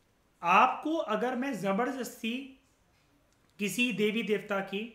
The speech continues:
या किसी और धर्म की पूजा पाठ करवाऊं तो शायद से आप उतना peaceful feel ना करो, क्योंकि वो आपकी choice है, आप किसे मानोगे। और ऐसा भी हो सकता है कि आपका विश्वास ही ना हो भगवान, भगवान में या देवी देवताओं में, मैं जबरदस्ती आपसे पूजा,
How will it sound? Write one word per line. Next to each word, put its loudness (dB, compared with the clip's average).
या 0
किसी -4
और 0
धर्म -2
की -6
पूजा -2
पाठ -2
करवाऊं -4
तो -6
शायद -4
से -6
आप -4
उतना -4
peaceful -4
feel -6
ना -4
करो, -14
क्योंकि -2
वो -2
आपकी -2
choice -4
है, -6
आप -12
किसे -6
मानोगे। -10
और 2
ऐसा 2
भी 0
हो 2
सकता -4
है -12
कि 2
आपका 0
विश्वास 2
ही 0
ना 0
हो 0
भगवान, -2
भगवान 0
में -4
या -2
देवी -4
देवताओं -2
में, -4
मैं -2
जबरदस्ती -6
आपसे -6
पूजा, -2